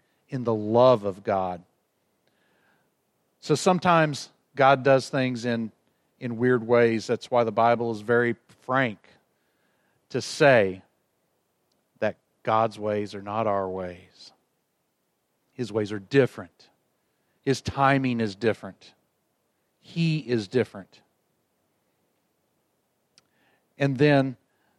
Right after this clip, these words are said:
the other thing that was, uh, interesting behind the secrecy is that it's a culmination of salvation in a micro setting. And what I mean by that is that not only did Christ remove the,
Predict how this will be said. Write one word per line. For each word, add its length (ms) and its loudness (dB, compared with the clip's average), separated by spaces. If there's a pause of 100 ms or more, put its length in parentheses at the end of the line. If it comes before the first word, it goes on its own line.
the 140 4
other 160 4
thing 320 0
that 180 2
was, 460 -4
uh, 260 2
interesting 500 -2
behind 380 -4
the 40 -4
secrecy 720 -4 (320)
is 320 2
that 180 2 (480)
it's 180 0
a 80 -2
culmination 960 0
of 160 -4
salvation 920 0
in 140 -6
a 60 -4
micro 540 0
setting. 520 -2 (1200)
And 120 2
what 120 8
I 40 4
mean 220 2
by 180 6
that 260 4
is 360 0 (260)
that 200 2
not 160 4
only 200 4
did 240 -2
Christ 360 -2
remove 640 0
the, 280 4